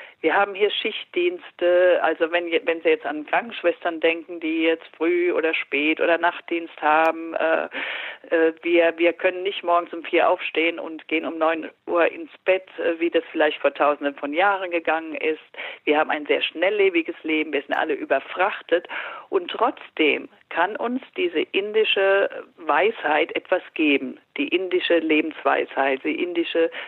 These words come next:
Medizin. Sie kann uns, äh, etwas geben für unser tägliches Leben hier im Westen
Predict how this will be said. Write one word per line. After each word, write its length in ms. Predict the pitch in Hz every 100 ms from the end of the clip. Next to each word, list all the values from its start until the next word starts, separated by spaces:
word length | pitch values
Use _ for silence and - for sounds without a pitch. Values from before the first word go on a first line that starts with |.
| -
Medizin. 720 | 151 143 139 - 151 123 - - - - -
Sie 80 |
kann 280 | 175 - 214
uns, 160 | 247 233 -
äh, 280 | 214 190 190 - _ -
etwas 320 | 185 - 165 - -
geben 340 | 180 226 277
für 140 | -
unser 360 | - 190 180 170
tägliches 520 | - 220 - 202 196 -
Leben 300 | 175 170 175
hier 300 | 151 202 -
im 180 | 196 180
Westen 540 | 190 - _ - -